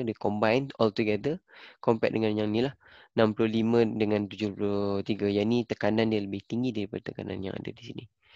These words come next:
So, saya jangka ini adalah kawasan sebagai, kita panggil sebagai less resistant. So, price bakal menuju ke price yang berada di sini, insyaAllah. Baik. Uh,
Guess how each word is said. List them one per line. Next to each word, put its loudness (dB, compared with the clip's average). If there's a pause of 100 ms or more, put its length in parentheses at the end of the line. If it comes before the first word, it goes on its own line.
(360)
So, 0
saya 0
jangka 0
ini 2
adalah 2
kawasan -4
sebagai, -2
kita -8
panggil -4
sebagai -4
less -2
resistant. -4 (720)
So, -8
price 2
bakal -2
menuju -4
ke -10
price -14
yang -4 (240)
berada -8
di -12
sini, -18 (160)
insyaAllah. -14 (800)
Baik. 6 (800)
Uh, 0